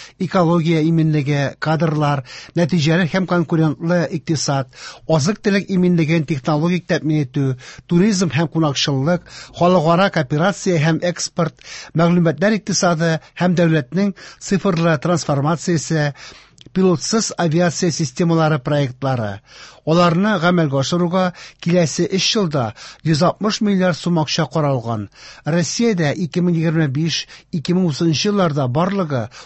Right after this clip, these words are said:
унтугыз ил күләм проектын гамәлгә ашыру күздә тотыла. Технология лидерлыгының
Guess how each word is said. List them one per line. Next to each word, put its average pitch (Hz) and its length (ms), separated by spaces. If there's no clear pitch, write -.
унтугыз 170 640
ил 185 180
күләм 180 240
проектын 170 640
гамәлгә 160 400
ашыру 160 320
күздә 147 320
тотыла. 123 460
Технология 185 640
лидерлыгының 170 800